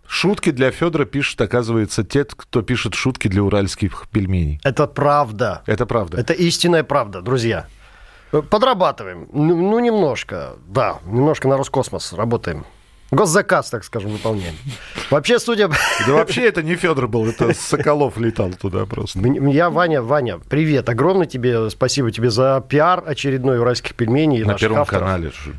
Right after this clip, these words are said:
Speaker 2: На Первом канале, между прочим. И вы знаете, что, э, после этого эфира расценки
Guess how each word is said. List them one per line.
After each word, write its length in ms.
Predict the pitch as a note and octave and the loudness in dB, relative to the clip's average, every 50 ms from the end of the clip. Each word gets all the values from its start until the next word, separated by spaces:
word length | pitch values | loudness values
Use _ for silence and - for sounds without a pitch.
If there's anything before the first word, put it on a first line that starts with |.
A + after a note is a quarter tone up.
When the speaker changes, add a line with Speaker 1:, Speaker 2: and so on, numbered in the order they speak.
| - | -4
Speaker 2:
На 100 | A2+ A#2 | -4 -4
Первом 360 | - - C3+ E3+ F3+ F#3 F3+ D#3 | 0 2 2 4 4 4 2 2
канале, 460 | - F3+ F3+ F3+ F#3 F#3 E3 C#3 B2+ | 2 2 2 4 2 2 2 0 -2
между 240 | C3 C3+ A#2+ B2 C3 | -6 -6 -4 -6 -4
прочим. 420 | - D3+ D3 C3+ - - G#2+ A2 | 0 0 0 0 0 -4 -6 -4
И 420 | G#2 A2+ B2+ C3+ C3 C3 B2+ B2+ | -2 0 0 2 2 0 0 -2
вы 180 | B2+ C3 B2+ B2+ | -2 0 0 0
знаете, 320 | A2 C3 E3+ F#3+ F#3 - | 2 2 2 0 0 -2
что, 560 | - - - D3 C3+ C3 A2 G2+ G2 G#2 G#2+ G#2 | -6 -2 0 0 2 2 2 0 0 -2 -2 -4
э, 80 | - - | -2 0
после 300 | C#3 C3+ - B2+ C3+ C3+ | 0 0 2 2 2 2
этого 320 | B2+ - B2+ B2+ C3+ C3+ | 2 0 0 0 0 0
эфира 440 | C3 - D#3+ F#3+ G3 E3+ C3 A2 - - - - - - - - - - - - _ - - - | 0 0 0 2 2 2 0 0 -4 -10 -20 -20 -20 -20 -20 -20 -20 -20 -20 -20 _ -20 -4 -2
расценки 840 | A#2 C3+ D#3+ C#3+ - - - - E3+ E3+ E3+ - G3+ G3 B2+ - | 0 2 2 0 0 -2 0 2 2 2 2 2 0 -2 -2 -2